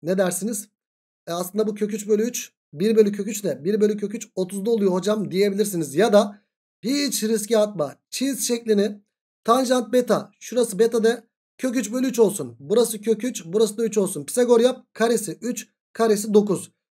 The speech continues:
Üç, dokuz daha on iki. Kök on iki de neye eşittir arkadaşım?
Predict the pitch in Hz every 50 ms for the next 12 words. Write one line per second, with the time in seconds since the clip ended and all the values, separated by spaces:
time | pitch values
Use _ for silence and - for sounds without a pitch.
0 | _ - 233 240 233 - 180 190 220 220 214 233 214 226 208 180 165 - 165 190
1 | 233 247 247 - 247 254 277 - _ - - 214 208 226 240 233 - 233 208 202
2 | 185 151 - - _ _ _ _ _ _ _ _ - 156 165 208 233 240 247 226
3 | - 214 208 - 208 202 202 202 214 196 202 202 208 240 240 -